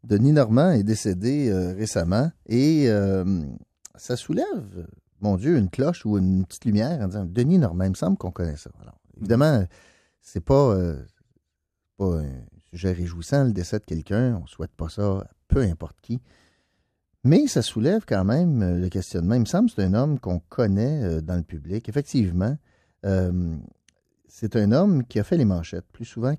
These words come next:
qu'autrement pour le titre de, du plus mauvais, euh, locataire payeur. C'est-à-dire que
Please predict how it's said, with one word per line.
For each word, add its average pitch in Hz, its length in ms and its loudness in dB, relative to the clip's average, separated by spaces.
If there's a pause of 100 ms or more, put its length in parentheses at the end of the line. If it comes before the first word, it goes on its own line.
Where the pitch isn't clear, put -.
(120)
qu'autrement 104 720 -6 (340)
pour 135 260 0
le 95 120 0
titre 139 280 -6
de, 90 240 -2 (240)
du 95 160 -14
plus 131 200 -2
mauvais, 113 580 4 (100)
euh, 82 280 -2 (240)
locataire 92 720 -2 (680)
payeur. 85 400 0 (100)
C'est-à-dire 95 440 -2
que 87 240 -2